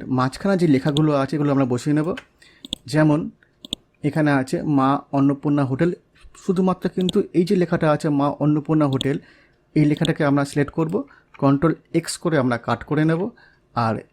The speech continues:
এখানে এসে আমরা এটাকে পেস্ট করে দেব।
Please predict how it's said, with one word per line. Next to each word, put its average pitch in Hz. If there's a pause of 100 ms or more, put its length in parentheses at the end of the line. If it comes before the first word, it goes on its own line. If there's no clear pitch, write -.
এখানে 165
এসে 156
আমরা 151
এটাকে 147 (500)
পেস্ট 190
করে 117
দেব। 117